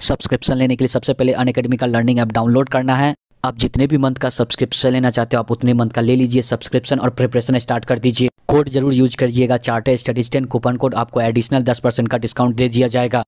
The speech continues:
ज़्यादा जानकारी के लिए डिस्क्रिप्शन जरूर चेक करें।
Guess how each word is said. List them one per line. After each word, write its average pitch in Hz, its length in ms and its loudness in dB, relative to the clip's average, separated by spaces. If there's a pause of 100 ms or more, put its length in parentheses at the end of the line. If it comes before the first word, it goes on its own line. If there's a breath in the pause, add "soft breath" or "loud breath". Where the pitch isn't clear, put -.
(140)
ज़्यादा 127 300 -2
जानकारी 123 380 -2
के 127 120 -2
लिए 123 100 2
डिस्क्रिप्शन 123 520 -2
जरूर 123 220 2
चेक - 220 -2
करें। 123 340 -2